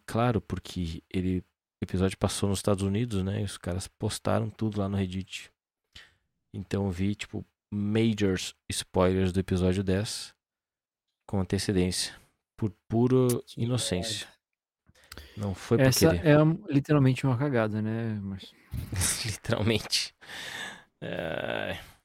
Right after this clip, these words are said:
Speaker 1: Mas acho que eu só sentei no vaso mesmo, não fiz nada.
Speaker 3: Tá
Speaker 1: Certo?
Speaker 3: bem.
Speaker 1: Vambora então. Obrigado mais uma vez, o Gustavo e o Max.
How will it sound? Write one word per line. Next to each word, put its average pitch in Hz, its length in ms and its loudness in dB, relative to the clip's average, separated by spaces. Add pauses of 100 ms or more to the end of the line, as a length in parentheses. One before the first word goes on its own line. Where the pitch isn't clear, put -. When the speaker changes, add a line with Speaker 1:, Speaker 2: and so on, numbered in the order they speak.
(200)
Speaker 1:
Mas 101 160 -4
acho 113 160 -4
que - 80 -4
eu 127 160 2
só 135 320 2
sentei 113 320 0
no 101 80 0
vaso 85 220 0
mesmo, 78 180 -6
não 85 80 -6
fiz 90 140 -16
nada. 82 140 -20 (440)
Speaker 3:
Tá - 80 -20 (320)
Speaker 1:
Certo? 196 280 4
Speaker 3:
bem. - 120 -18
Speaker 1:
Vambora 156 240 6
então. 156 220 6 (520)
Obrigado 117 340 6
mais 107 120 2
uma 110 100 4
vez, 104 520 4
o 101 240 2
Gustavo 95 360 2
e 104 40 4
o 104 40 -4
Max. - 500 -2